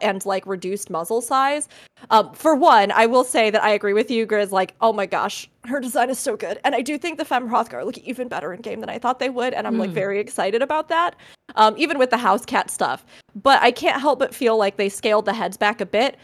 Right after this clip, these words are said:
Speaker 1: because maybe Fem Hroth will be able to just wear hats.
Speaker 2: Right.
Speaker 1: That's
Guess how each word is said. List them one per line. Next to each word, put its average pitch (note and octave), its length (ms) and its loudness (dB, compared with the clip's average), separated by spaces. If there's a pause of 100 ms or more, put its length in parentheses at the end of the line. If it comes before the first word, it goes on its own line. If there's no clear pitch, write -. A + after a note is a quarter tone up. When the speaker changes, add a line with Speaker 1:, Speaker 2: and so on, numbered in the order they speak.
(180)
Speaker 1:
because A#3 260 -2
maybe G3+ 240 -2
Fem G#3+ 240 -4
Hroth G#3 240 -2
will F#3 160 -6
be G3 140 -4
able F#3 160 -6
to G3 80 -12
just F3+ 180 -12
wear E3+ 320 -6 (600)
hats. - 640 -8
Speaker 2:
Right. E4+ 240 -4
Speaker 1:
That's B3 160 2